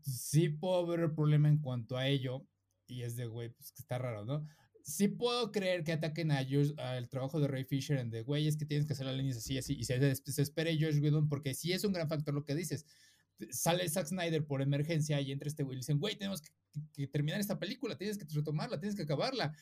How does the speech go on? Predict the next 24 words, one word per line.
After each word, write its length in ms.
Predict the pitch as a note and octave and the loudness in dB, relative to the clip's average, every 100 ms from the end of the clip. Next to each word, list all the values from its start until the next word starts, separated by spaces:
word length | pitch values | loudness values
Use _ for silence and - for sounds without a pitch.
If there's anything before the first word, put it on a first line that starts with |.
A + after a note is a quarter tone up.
| _ _ | _ _
Y 60 | A2+ | 0
dice, 140 | C3+ | 2
"Ok, 140 | D#3 C#4 B3 | 6 6 6
güey, 120 | E3+ | 2
tengo 180 | F3+ G3 | 2 0
que 80 | D#3 | 0
ponerme 440 | D#3+ F3+ - F#3 | 2 4 6 8
en, 200 | D#3+ D#3 | 8 6
en 160 | D#3 D3+ | 2 0
el 140 | C3 | -4
papel 280 | E3 E3 G3+ | -4 -4 -2
de 60 | E3+ | 0
director 360 | D3+ D3+ E3 | 0 0 -2
y 100 | D#3 | 0
hacer 240 | A#2+ A#2+ D#3+ | -2 -2 -2
esto 240 | D#3 D#3 | -2 -2
y 120 | B2 A#2+ - | -2 -6 -8
terminar 400 | B2 B2+ D3+ E3 | -6 -2 -2 -2
esto 280 | D#3+ D#3+ | -2 -4
que 100 | D3+ | -4
está 360 | A2+ - D3 C#3 | -6 -2 2 2
a 40 | |
la 120 | B2 B2 | 0 -6
mitad, 360 | B2 C#3+ C3 | -4 -2 -4